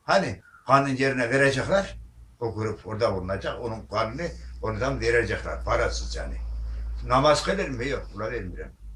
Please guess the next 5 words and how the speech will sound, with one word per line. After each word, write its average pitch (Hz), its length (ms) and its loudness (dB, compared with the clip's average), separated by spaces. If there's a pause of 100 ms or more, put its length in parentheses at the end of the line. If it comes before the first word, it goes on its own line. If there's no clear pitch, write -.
(140)
He. 98 140 -10 (760)
He. 220 260 10 (1700)
<laughs> - 0 -
Kurtaracakmış 135 800 2
ulan. 135 260 0